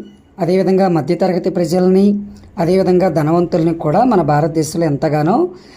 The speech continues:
ప్రభావితం చేసింది అని చెప్పుకోవచ్చు. విద్యార్థులారా, ఇక ఈ రేడియోకి సంబంధించినటువంటి ప్రసారాలను ఒక్కసారి గమనిస్తే, మనకి తెలుగు భాషకి సంబంధించినటువంటి కార్యక్రమాలు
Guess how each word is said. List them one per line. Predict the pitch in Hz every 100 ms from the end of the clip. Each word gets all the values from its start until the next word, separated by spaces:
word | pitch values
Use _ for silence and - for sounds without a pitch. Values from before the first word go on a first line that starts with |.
| -
ప్రభావితం | 175 156 175 180 175 165
చేసింది | 160 143 151 147 151
అని | 147 196
చెప్పుకోవచ్చు. | 208 - 135 131 131 - - _ _ - - - -
విద్యార్థులారా, | 160 165 160 135 151 156 254 349 349
ఇక | 202 214 208
ఈ | 202 196
రేడియోకి | 180 175 214 277 269 240
సంబంధించినటువంటి | 220 202 208 202 185 - 180 175 170 165
ప్రసారాలను | 160 147 202 208 208 170
ఒక్కసారి | - 151 160 170
గమనిస్తే, | 156 147 139 - 226 330 381 - - - - - _
మనకి | 196 202 202 170 190 202
తెలుగు | 208 214 269
భాషకి | 254 247 220 208 214
సంబంధించినటువంటి | 208 190 190 185 175 170 175 170 160 165
కార్యక్రమాలు | 160 185 196 180 156 143